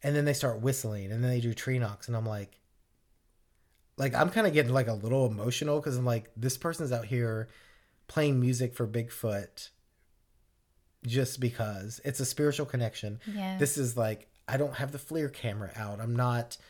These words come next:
Speaker 1: they're knocking and they're whistling. And obviously they're trying to make contact.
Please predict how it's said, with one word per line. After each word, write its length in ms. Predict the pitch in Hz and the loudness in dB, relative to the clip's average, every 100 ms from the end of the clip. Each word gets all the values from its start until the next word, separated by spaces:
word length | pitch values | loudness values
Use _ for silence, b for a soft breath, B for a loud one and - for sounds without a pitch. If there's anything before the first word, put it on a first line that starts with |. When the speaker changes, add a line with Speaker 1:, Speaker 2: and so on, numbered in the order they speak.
| B B B | B B B
Speaker 1:
they're 120 | 147 | 0
knocking 520 | 139 117 117 - 120 | 2 2 0 0 0
and 100 | 117 | 2
they're 100 | 110 | 0
whistling. 600 | 107 113 113 110 107 107 | -2 -2 -2 -4 -4 -4
And 120 | 110 147 | -2 0
obviously 320 | 160 147 127 | 0 0 2
they're 120 | 117 | 2
trying 200 | - 117 | 2 0
to 60 | 110 | 0
make 160 | 104 | -4
contact. 600 | - 120 113 107 95 98 | -4 -4 -2 -4 -8 -12